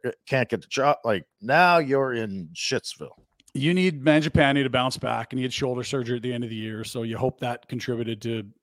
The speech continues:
Speaker 2: to what was an underwhelming season after scoring, what, thirty-five <laughs> the year prior. You need another step from Dylan Dubé, as much as there was flashes of it. It's like it wasn't overwhelming.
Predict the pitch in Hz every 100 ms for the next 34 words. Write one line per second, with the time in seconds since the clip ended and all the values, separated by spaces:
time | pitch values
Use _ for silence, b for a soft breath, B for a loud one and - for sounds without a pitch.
0 | 123 113 107 113 113 107 110 117 113 107
1 | 104 123 117 107 110 - 113 - 113 110
2 | 110 - - 120 117 - 107 110 143 120
3 | 123 123 127 120 127 135 135 b b -
4 | 127 131 123 127 131 131 - 139 - 135
5 | 135 135 127 127 127 131 127 117 113 120
6 | 131 107 123 120 - 120 120 117 117 120
7 | 123 113 107 123 110 113 117 123 131 123
8 | 127 120 117 117 117 113